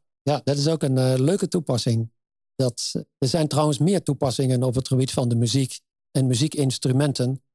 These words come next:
waar je met drie D printen leuke resultaten kan boeken. Maar om te beginnen, dit, eh, pedaal voor een drumstel, dat kan je heel goed printen. En dat schijnt, ik ben zelf geen drummer,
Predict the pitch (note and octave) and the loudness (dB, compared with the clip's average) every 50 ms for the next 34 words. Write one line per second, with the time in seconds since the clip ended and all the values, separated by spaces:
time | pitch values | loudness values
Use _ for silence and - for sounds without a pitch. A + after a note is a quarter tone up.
0 | _ _ _ _ _ - C3+ C#3 C#3 C3+ C3+ C3 B2+ B2+ B2+ B2+ A#2+ A#2+ C3+ C3+ | _ _ _ _ _ -2 0 0 2 2 2 2 2 2 2 0 0 0 0 0
1 | D#3 D3+ D3 C#3 C3 C3 - - D3+ C#3 C3+ - C#3 C3 B2 B2 B2 - _ _ | 0 0 0 0 -2 -2 -2 -2 -2 -2 0 0 0 0 0 -2 -4 -6 _ _
2 | _ _ - C3 D3 D#3 C#3+ C#3+ B2 C3 C3+ A#2+ C3 - D#3 D3+ D3 - C3 A2+ | _ _ -4 -2 -2 0 0 0 0 0 0 -2 0 0 0 0 0 0 -2 -2
3 | C3 A#2 A2+ B2 B2 D3+ C#3 C#3 C#3+ D3 - - - D3 D3 - C#3 C3 - - | -2 -2 -2 -2 -2 0 0 0 0 0 -2 -4 -4 -4 -2 0 -2 -2 0 0
4 | F#3 F3 E3+ E3 D#3 D3 - _ _ - D3+ D3 - - - E3 C3 - _ _ | 2 2 2 0 0 -2 -6 _ _ -4 -4 -2 -2 -4 -2 -2 -2 -4 _ _
5 | _ _ - C3 A#2+ D#3 E3 D3+ C#3 B2+ - - - D#3 C#3 B2 A#2 C3+ C#3 E3 | _ _ -4 -2 0 0 0 2 0 0 -2 -2 -2 -2 0 0 2 0 0 0
6 | F3 - - E3 F3 G3+ A#3 _ _ _ _ _ _ _ _ - - C#3 - - | 0 0 0 0 0 0 -2 _ _ _ _ _ _ _ _ -6 -6 -6 -2 0
7 | E3 D3+ C#3+ C3+ D#3+ D#3+ - D3+ A#2+ - - D#3 E3+ F#3 - A3+ A#3 A#3 _ _ | 0 2 2 2 0 0 0 -4 -4 -2 -2 0 0 0 0 -2 -4 -4 _ _
8 | _ _ _ _ _ _ _ _ _ _ _ _ _ _ _ - C#3 C#3+ C3+ C3+ | _ _ _ _ _ _ _ _ _ _ _ _ _ _ _ -4 -2 0 0 0
9 | B2 C#3 C#3 - - - - - - _ _ _ _ _ _ _ _ - - - | 0 0 -2 -2 -4 -8 -10 -10 -12 _ _ _ _ _ _ _ _ -8 -6 -2
10 | - - F#3+ E3+ C#3+ F#3+ G#3+ - - - - _ _ _ _ _ _ _ _ _ | 0 0 0 2 2 0 0 -2 -6 -8 -10 _ _ _ _ _ _ _ _ _
11 | _ _ - C#3 C3 B2+ C#3+ D3+ C3+ - - C#3 C3 B2+ - B2+ F3 F3+ C3+ C3 | _ _ -4 -2 0 2 2 0 0 0 0 0 0 0 2 0 0 0 0 -2
12 | D#3 - | -4 -6